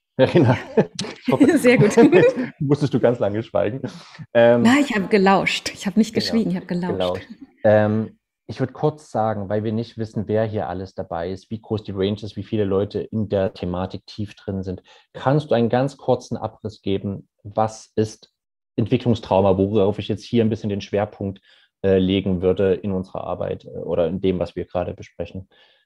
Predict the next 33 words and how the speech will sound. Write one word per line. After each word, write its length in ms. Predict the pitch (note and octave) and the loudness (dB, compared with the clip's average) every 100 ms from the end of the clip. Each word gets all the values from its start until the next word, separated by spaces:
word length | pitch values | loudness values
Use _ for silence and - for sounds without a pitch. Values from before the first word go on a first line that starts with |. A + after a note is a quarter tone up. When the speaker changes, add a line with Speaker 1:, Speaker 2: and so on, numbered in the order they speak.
| _ | _
Speaker 1:
Äh, 140 | F#2+ F#2+ | 2 4
Speaker 2:
Mhm. 40 | |
Speaker 1:
was 160 | A#2+ G#3 | 2 0
ist 220 | - - | -8 -8
Entwicklungstrauma? 1500 | A2 - A#2+ A2 F#2+ F#2 - - _ F2 F2+ F2+ F2 E2+ F#2+ | -10 -4 -4 -2 -6 -6 -16 -20 _ 0 0 0 -2 -4 -6
Wie, 160 | G#2 G#2+ G#2+ | -8 -6 -4
wie 80 | A2 | -4
entsteht 440 | - - G2 - | -4 -6 -8 -6
das? 320 | F#2+ - _ _ _ _ _ _ - | -14 -16 _ _ _ _ _ _ 2
Speaker 2:
Mhm. 520 | G#3+ F#3 F3+ F#3 F#3 _ _ _ | 4 6 2 -6 -10 _ _ _
Gerne. 360 | G3 F#3+ F#3+ F3+ - - - - _ - | 0 2 2 -2 -8 -12 -14 -16 _ 2
Also 540 | G#3 F#3+ G3+ G3 F#3+ | 4 6 6 6 4
erstmal 340 | F#3 A3 C#4 B3 | 2 2 4 4
glaube 540 | G3 F3 F#3+ C4+ C4+ | 4 2 4 4 4
ich, 300 | A#3+ C4+ - | 4 4 4
müssen 640 | A#3 A3+ A3+ A#3+ A#3+ A#3 G3+ | 4 6 6 6 6 4 6
wir 160 | A3 | 4
den 160 | G#3+ G#3 | 6 4
Begriff 300 | G3+ B3 B3+ | 4 2 2
noch 120 | G#3+ | 2
mal 120 | G#3 | 4
ein 100 | G#3 | 4
bisschen 300 | A3+ A3+ A#3 | 2 2 2
differenzieren, 840 | A3 A3+ G3+ G3+ - A#3+ A3 F3 E3 | 2 0 -2 -2 0 2 4 2 2
weil 140 | E3+ A2 | 4 4
Speaker 1:
Hm. 60 | |
Speaker 2:
Entwicklungstrauma 960 | F#2 F#3+ A3 A#3 G#3+ - - G3+ G3+ F#3+ | 2 0 -2 0 -4 -4 -2 0 2 2
häufig 580 | F#3+ G3 - G#3+ G#3 - - - - - | 2 0 0 0 0 -8 -16 -16 -16 -4
wie 140 | G3 | 2
ein 80 | G3 | 4
Überbegriff 560 | G3 A#3+ C4+ B3+ B3+ B3+ | 4 4 4 2 2 0
verwendet 680 | - G#3+ G#3 A#3+ B3+ B3 | 0 0 4 4 4 0
wird 400 | B3 C4 D#4 - | 2 2 2 -4